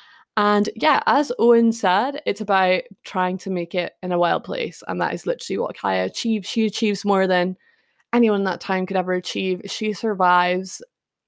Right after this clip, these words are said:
in amongst the marsh, in amongst the animals. She learns how to live with animals instead of against them. I think that's a super interesting, like, environmental stance, I guess, as well, 'cause that's really interesting that she learned to live with the environment and with the community of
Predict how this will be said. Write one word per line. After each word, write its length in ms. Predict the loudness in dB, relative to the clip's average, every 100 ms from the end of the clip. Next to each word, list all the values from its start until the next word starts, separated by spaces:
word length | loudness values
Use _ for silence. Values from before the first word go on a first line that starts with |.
| _ _ _
in 100 | -2
amongst 320 | 0 -2 -2
the 60 | -2
marsh, 340 | -2 -2 -6 -6
in 100 | -4
amongst 260 | -4 -4 -6
the 80 |
animals. 320 | -4 0 -2 -2
She 140 | -2
learns 220 | -2 0
how 100 | -2
to 140 | -2 0
live 280 | 0 2
with 140 | 0 0
animals 440 | 0 2 2 0
instead 300 | -4 -4 -4 -2
of 40 |
against 460 | -4 -4 -4 -4 0
them. 260 | 0 0 -8 -20 -20 -12
I 100 | -8
think 160 | -4 -4
that's 180 | -4
a 40 | -6
super 320 | -6 -2 0
interesting, 540 | 0 0 0 0 0
like, 200 | 0 -2
environmental 1120 | -4 2 4 4 4 2 0 2 4 4 2 -6 -20 _ _ _ _ _ _
stance, 640 | -8 -6 0 4 4 4 4
I 100 | 4
guess, 300 | 4 2 -2
as 140 | 0
well, 280 | 2 4 2
'cause 120 | -2 -8
that's 220 | -6 -6
really 160 | -6
interesting 520 | -6 -6 -6 -6 -8 -8
that 140 | -8
she 140 | -6
learned 260 | -4 -4 -6
to 80 | -4
live 280 | -2 -2 -2
with 160 | -6
the 280 | -2 -2 -2 -8 _ _ _ _ _ -4
environment 440 | 2 4 4 2 0
and 60 |
with 120 | -2
the 100 | -4
community 460 | -6 -4 -2 0 -2
of 160 | -4